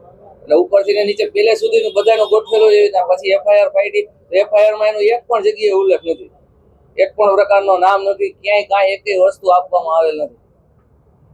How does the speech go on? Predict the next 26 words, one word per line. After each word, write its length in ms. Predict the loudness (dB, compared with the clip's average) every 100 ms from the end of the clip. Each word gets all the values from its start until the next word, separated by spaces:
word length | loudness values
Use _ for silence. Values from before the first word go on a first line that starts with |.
| _
આખું 380 | -6 0 0 0
ઉપરથી 300 | -2 0 -2
ને 120 | 0
બધાનો 380 | 0 0 0 0
એક 80 | -2
ગોઠવીને 680 | -10 -4 -2 0 -2 -2
કરેલું 440 | -2 0 2 2 0
હોય 100 | -2
ને 80 | -4
એવી 240 | -2 -2
વસ્તુ 280 | -4 -8 -18
મને 220 | -16 -14
દેખાય 360 | -8 -8 -8 -16
છે 140 | -16
આમાં. 500 | -20 -20 _ _ -10
એટલે 200 | -4 -4
જી 360 | -6 -14 -6 -2
પી 160 | 2
સાહેબને 280 | 2 2 0
નમ્ર 320 | 0 2 2
વિનંતી 400 | 2 0 -4 -8
કે 200 | -6 -2
યોગ્ય 300 | -2 -2 -4
પ્રકારની 360 | -4 -2 -2 -2
તપાસ 360 | -6 -2 -4 -2
કરાવે 320 | 0 0